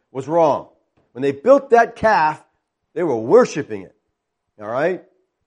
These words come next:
So the children of Israel, they acknowledge their sin.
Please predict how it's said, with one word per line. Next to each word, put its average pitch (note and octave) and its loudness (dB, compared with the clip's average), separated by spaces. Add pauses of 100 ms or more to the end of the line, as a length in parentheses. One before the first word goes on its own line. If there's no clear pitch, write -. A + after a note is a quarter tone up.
(360)
So F3 -6
the F3+ -6
children D#4+ -2
of C4 0
Israel, F#3 2 (100)
they B3 10
acknowledge G3 0
their A3 -8
sin. C#3 -6